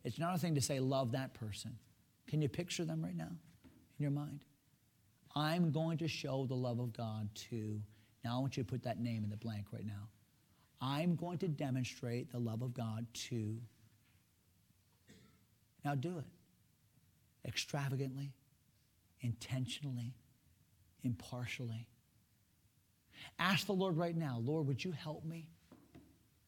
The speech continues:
Would you empower me? God, would you embolden me?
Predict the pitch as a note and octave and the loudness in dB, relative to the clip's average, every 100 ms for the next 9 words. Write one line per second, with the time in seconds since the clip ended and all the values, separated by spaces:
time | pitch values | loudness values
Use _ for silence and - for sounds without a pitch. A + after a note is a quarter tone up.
0 | _ _ _ _ _ - - C3+ A2 F3 | _ _ _ _ _ -18 -6 -2 2 2
1 | D#3+ - C3 C#3 C#3 D#3 D3 - - _ | 2 -4 -6 -4 -4 -6 -10 -20 -20 _
2 | _ _ _ _ _ _ _ _ _ - | _ _ _ _ _ _ _ _ _ -20
3 | - - D3 C#3+ A#2+ E3+ D#3 B2 A2 B2 | -10 0 4 6 4 4 4 4 2 4
4 | C3+ B2+ C#3 D3 D#3 | 4 2 2 0 0